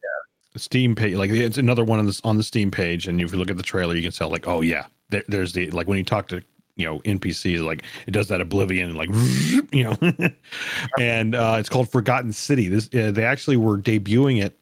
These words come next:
Speaker 2: uh, or I don't know if it's debuting, but it was at pax, and I'm like, "Oh, I gotta remember to, to look at this a little later." And it's kind of the, like, this,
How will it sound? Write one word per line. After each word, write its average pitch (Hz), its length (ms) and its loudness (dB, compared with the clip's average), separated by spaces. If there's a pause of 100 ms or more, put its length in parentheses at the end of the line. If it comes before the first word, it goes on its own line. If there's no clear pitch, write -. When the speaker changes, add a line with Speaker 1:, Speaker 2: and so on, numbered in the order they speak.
(120)
Speaker 2:
uh, 90 160 -2
or 95 180 2
I - 200 -2
don't 117 140 4
know 123 80 4
if 107 80 0
it's 101 100 -4
debuting, 196 480 4
but 131 160 0
it 123 80 4
was 120 140 4
at 147 200 0
pax, - 520 -4 (420)
and 135 60 2
I'm 131 60 6
like, 131 180 2
"Oh, 185 240 0
I 95 60 -2
gotta 135 180 0
remember 131 280 2
to, 110 140 0
to - 220 -4
look 123 200 2
at 110 60 -2
this 113 160 -8
a 107 60 2
little 101 200 2
later." 107 280 2
And 101 140 0
it's 95 100 0
kind 135 160 2
of 120 60 0
the, 117 100 2
like, 107 160 0
this, 104 260 -2